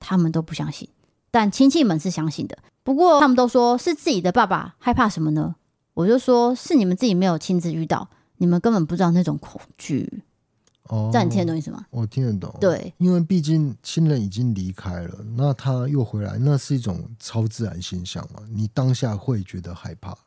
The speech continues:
Speaker 1: 一定会啊。
Speaker 2: 对。
Speaker 1: 对啊。那就像我上次有分享过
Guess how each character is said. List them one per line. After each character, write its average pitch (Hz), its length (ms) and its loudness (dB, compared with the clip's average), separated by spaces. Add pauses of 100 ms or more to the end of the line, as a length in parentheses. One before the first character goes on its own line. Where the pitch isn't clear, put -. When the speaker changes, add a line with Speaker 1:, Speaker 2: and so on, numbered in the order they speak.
Speaker 1:
一 226 180 -2
定 247 220 4
会 233 160 4
啊。 165 320 -2
Speaker 2:
对。 110 120 -2 (220)
Speaker 1:
对 220 80 0
啊。 180 320 0 (300)
那 - 120 2
就 302 200 4
像 269 340 4
我 175 220 0
上 240 260 2
次 233 80 -4
有 185 100 4
分 190 600 0
享 - 420 -8
过 185 340 -2